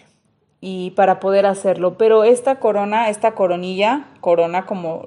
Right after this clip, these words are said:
lo mencionan aquí en el, en el libro, eh, no toma más de diez minutos si se hace rezado.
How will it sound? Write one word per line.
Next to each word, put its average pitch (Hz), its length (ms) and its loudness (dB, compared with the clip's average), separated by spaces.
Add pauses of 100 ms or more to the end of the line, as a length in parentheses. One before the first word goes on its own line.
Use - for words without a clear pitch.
lo 175 140 -6
mencionan 175 500 -8
aquí 170 340 -10
en 170 120 -8
el, 156 260 -12 (220)
en 175 180 -12
el 180 120 -4
libro, 180 400 -2 (640)
eh, 175 360 -8 (220)
no 240 280 0
toma 247 280 2
más 202 260 0
de 214 100 -2
diez 185 300 -4
minutos 185 520 -6
si 196 80 -10
se 180 200 -2
hace 170 280 0
rezado. 175 640 -4